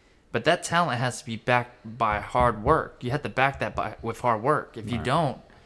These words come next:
Speaker 1: that talent ain't gonna mean nothing."
Speaker 2: Right.
Speaker 1: And, man, that dude works hard.
Speaker 2: Yeah.
Speaker 1: He, he puts in the, you know, everything, and, um, he's very creative with his mind.
Speaker 2: Mm-hmm.
Speaker 1: You know, uh, when you think you got him,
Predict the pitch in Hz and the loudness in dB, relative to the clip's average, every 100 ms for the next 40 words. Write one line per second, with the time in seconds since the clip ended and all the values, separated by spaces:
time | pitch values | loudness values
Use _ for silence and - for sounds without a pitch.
0 | _ - 151 165 147 95 123 117 110 104 | _ -6 -4 0 0 0 -4 -4 -4 -6
1 | 98 113 151 - 65 - 87 78 - - | -4 -6 -6 -10 -16 -8 -6 -6 -10 -20
2 | - _ - 110 107 85 - 123 131 123 | -20 _ -6 -4 -4 -8 -12 -8 -6 -6
3 | 135 - 110 104 104 92 - - 123 110 | -6 -6 -4 -2 -4 -4 -10 0 2 2
4 | 95 - - 123 135 117 131 131 127 - | 0 -6 -6 0 0 2 0 0 -2 -4
5 | 104 98 95 _ _ _ - 120 110 104 | -8 -10 -12 _ _ _ -10 -6 -4 0
6 | 113 127 104 - 90 - _ - _ _ | 2 2 2 -6 -16 -18 _ -20 _ _
7 | _ 117 113 110 107 104 98 - - 120 | _ 0 2 2 0 -2 -6 -14 -6 -2
8 | 123 135 147 131 - 127 117 107 107 98 | 2 6 6 4 2 2 2 0 -6 -8
9 | 104 107 104 90 - - 92 85 82 - | -4 -2 -2 -4 -14 -8 -4 -4 -6 -12
10 | _ _ - 135 113 107 110 123 110 107 | _ _ -6 0 2 2 2 2 4 4
11 | 104 117 123 127 139 135 127 120 127 151 | 2 2 0 0 -4 -2 2 4 6 4
12 | 160 | 0